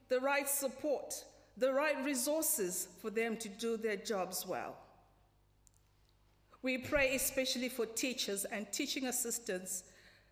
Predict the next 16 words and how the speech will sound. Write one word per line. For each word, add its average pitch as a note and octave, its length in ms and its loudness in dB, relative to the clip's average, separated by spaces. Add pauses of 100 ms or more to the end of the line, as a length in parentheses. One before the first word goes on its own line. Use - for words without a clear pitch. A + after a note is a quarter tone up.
(120)
that B3+ 160 4
are C4 140 4
here C#4 420 2
at A#3 160 2
Saint A3+ 300 0
Mark's F3 420 -2
Church. - 460 -4 (1120)
We D4 140 0
thank D#4 460 0
you D4 120 0
for C#4 400 2
them, F3+ 340 -2
Lord. D#3 280 -8 (800)
Watch B3 520 -2
over A#3 300 2
them E3 300 -4